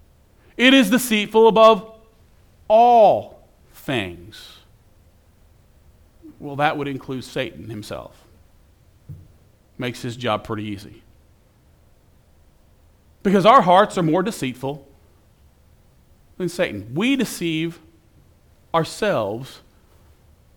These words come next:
more than anything else can deceive us.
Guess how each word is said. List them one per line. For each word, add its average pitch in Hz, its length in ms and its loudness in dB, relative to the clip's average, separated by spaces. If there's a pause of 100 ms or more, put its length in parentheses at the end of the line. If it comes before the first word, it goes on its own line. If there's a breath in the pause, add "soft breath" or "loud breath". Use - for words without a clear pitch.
(600)
more 165 220 4
than 156 160 -2
anything 175 680 -4
else 127 280 -6
can 120 180 -12
deceive 139 360 -10
us. - 320 -20